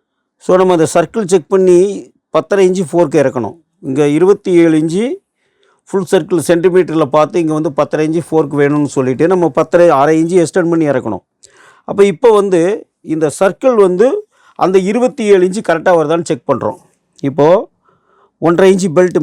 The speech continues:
மேல, இதுல ஒன்றரை இன்ச்சு பெல்ட் வரும். அந்த ஒன்றரை இன்ச்சை வந்து கரெக்டா இந்த தையல் வர இடத்துல வச்சிருங்க. அப்போ ஒன்றரை இன்ச்சு பெல்ட் நீக்கி ஃபர்ஸ்ட் ஃப்ரண்ட் அளக்குறோம்.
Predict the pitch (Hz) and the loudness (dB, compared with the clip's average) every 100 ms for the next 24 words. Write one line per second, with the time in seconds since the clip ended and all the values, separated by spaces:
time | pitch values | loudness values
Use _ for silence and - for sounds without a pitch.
0 | 156 156 139 165 330 359 _ _ _ _ | 0 2 2 0 -4 -14 _ _ _ _
1 | _ _ _ _ _ _ _ _ _ - | _ _ _ _ _ _ _ _ _ -8
2 | - 156 160 170 180 180 156 165 165 151 | 0 2 2 2 0 0 0 0 0 2
3 | 180 185 160 156 160 170 185 180 - 170 | 2 0 0 0 -2 0 0 0 0 0
4 | 151 190 202 170 196 190 165 156 151 160 | 0 -2 -2 -4 0 0 0 -2 -2 0
5 | 156 139 135 131 143 120 110 110 110 120 | 0 -2 -4 -4 -4 -4 -10 -10 -10 -6
6 | 123 131 151 156 123 156 156 151 156 160 | -4 -2 -2 -4 -2 -2 -2 0 0 -2
7 | 214 240 - _ - 147 - 156 147 151 | -6 -8 -10 _ -8 -6 -6 -6 -4 0
8 | 151 135 120 127 170 | 0 0 -2 -4 -4